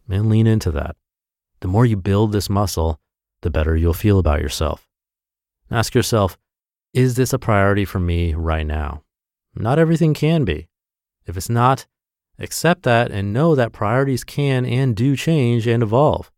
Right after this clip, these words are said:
If it is a priority, or you wish for it to become one, study yourself like the fascinating and complex creature that you are.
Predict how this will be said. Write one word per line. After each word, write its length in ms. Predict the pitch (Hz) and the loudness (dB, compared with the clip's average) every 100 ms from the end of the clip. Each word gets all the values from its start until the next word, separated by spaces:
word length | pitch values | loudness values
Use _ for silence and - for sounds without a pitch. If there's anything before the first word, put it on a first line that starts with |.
| _ _ _ _ _ - | _ _ _ _ _ -10
If 120 | 85 | -4
it 80 | 87 | 0
is 160 | 95 | 0
a 60 | 123 | 0
priority, 540 | 135 139 147 165 185 - _ _ - | 2 4 4 2 0 -4 _ _ -2
or 220 | 104 131 | 2 4
you 120 | 98 | 4
wish 140 | 101 - | 0 0
for 180 | 101 | -2
it 60 | 90 | -2
to 80 | 82 | -4
become 360 | 85 - 180 | -6 -2 2
one, 300 | 156 120 113 - _ _ _ _ _ | 4 2 0 -4 _ _ _ _ _
study 380 | - - 123 120 | -8 0 2 2
yourself 460 | 101 - 85 80 | 0 0 -2 -2
like 140 | 87 - | -4 -6
the 80 | |
fascinating 680 | - - 107 113 117 110 104 | -8 -4 -4 -2 0 0 0
and 80 | 90 | -2
complex 480 | - 92 87 90 - | -2 -2 0 -4 -4
creature 380 | - 85 - 78 | -4 -4 -2 -2
that 200 | 78 73 | -2 -2
you 160 | 71 | -2
are. 300 | 73 71 76 | -4 -4 -8